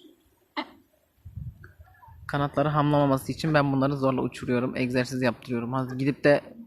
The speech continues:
tutup da fırlatmıyorum hayvanları. Buradan sabah bırakınca direkt elimle satın mesela yemekleri var. O köprünün oraya geçiyorum bağırınca,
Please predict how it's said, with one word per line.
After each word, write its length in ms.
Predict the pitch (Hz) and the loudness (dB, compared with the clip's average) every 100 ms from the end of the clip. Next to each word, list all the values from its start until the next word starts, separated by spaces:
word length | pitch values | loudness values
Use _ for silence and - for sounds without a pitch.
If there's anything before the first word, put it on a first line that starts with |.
| - - | -20 -16
tutup 260 | - 135 | -12 -2
da 60 | 147 | 0
fırlatmıyorum 520 | - 135 139 135 123 | 2 2 2 2 2
hayvanları. 500 | 123 123 123 135 185 - | 2 2 0 0 -4 -6
Buradan 420 | 139 139 139 143 - - _ _ _ _ - | -2 2 2 0 -4 -20 _ _ _ _ 2
sabah 280 | 147 147 - | 4 4 6
bırakınca 460 | 143 - 143 139 | 4 4 2 4
direkt 280 | 143 139 - | 4 2 -2
elimle 420 | - 135 139 139 | -2 0 2 2
satın 280 | - 135 156 | 0 -2 0
mesela 440 | 131 - 123 127 - | 0 0 2 2 2
yemekleri 480 | 131 127 127 131 131 | 0 0 2 0 2
var. 200 | 175 - - - - - - - | 0 -2 -18 -20 -18 -10 -8 -2
O 140 | - | -2
köprünün 360 | - 151 - 151 | 0 0 2 4
oraya 200 | 147 147 | 6 6
geçiyorum 420 | 147 - 143 131 | 4 2 2 6
bağırınca, 540 | 143 147 135 127 170 | 6 6 6 4 4